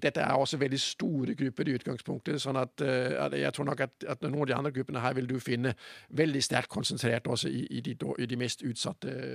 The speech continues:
gruppene der, sånn. Så jeg bare også si at, eh, altså, disse, eh, stønadsnivåene har i og for seg over de siste, la oss si,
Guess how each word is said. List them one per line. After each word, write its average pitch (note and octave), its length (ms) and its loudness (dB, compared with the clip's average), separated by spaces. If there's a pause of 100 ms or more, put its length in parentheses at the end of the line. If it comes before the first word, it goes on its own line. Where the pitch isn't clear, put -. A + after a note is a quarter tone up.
(200)
gruppene C3+ 320 -12
der, B2 140 -12
sånn. - 180 -16 (560)
Så C#3+ 140 -10
jeg - 20 -2
bare D3 160 2
også E3+ 160 -2
si E3 160 2
at, - 80 -10
eh, - 240 -2
altså, C#3 160 2 (880)
disse, F3+ 300 2 (600)
eh, - 680 -2 (280)
stønadsnivåene D#3 960 2
har D3 160 6
i F3 160 2
og F3 80 0
for D#3 80 0
seg D3 240 4
over C#3 320 2
de C#3+ 80 2
siste, D#3 320 0
la C#3 80 4
oss C3 160 0
si, D3 140 2